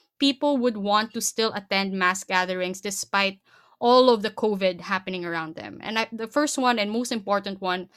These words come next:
is probably about religious identity. Because on a few levels, right,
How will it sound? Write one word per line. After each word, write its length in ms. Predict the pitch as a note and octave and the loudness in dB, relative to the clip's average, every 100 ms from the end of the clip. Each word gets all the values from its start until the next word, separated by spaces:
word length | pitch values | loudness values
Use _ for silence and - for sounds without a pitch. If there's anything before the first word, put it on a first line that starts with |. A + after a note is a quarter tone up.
| _ - | _ -14
is 140 | A3+ | -12
probably 560 | - B3+ B3 B3+ A#3 B3 | 2 6 6 6 2 0
about 300 | G3+ G3+ G3 | 4 4 2
religious 420 | G3 G3 G3 F#3+ | -2 -2 -4 -6
identity. 680 | F#3+ E3+ E3+ F3 - - - _ _ _ | -6 -6 -6 -8 -16 -18 -18 _ _ _
Because 520 | A3+ A#3 A3+ G#3+ G3 - _ _ | -2 4 4 2 -4 -18 _ _
on 180 | - A3+ | -4 -4
a 60 | A3 | -2
few 240 | C#4+ D#4+ | 0 2
levels, 480 | C#4 G#3 F#3+ G#3 - | 4 4 2 -2 -2
right, 240 | G#3+ C4+ | 0 0